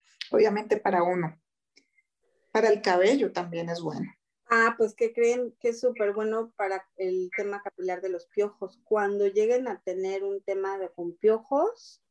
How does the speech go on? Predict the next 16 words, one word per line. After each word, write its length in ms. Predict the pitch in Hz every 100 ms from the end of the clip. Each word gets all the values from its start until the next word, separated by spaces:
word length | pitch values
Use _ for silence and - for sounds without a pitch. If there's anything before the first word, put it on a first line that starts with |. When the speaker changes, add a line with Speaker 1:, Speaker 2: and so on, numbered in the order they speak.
| _
Speaker 2:
ponen 640 | 220 220 220 226 240 247
en 140 | 214 202
una 180 | 214 226
jarra 400 | - 220 220 214
veinte 340 | 214 214 214
gotas 460 | 208 214 214 208 -
de 80 |
agua 400 | 214 214 269 330 226
y 40 |
empiezan 420 | 190 208 208 214
a 40 | 196
esparcir. 580 | _ 185 - - 247 440 - _ _ _ _ _ _ _
Y 160 | 233 220
luego 280 | 214 214 226
al 160 | 220
cepillo 680 | - 196 - 233 214 214 -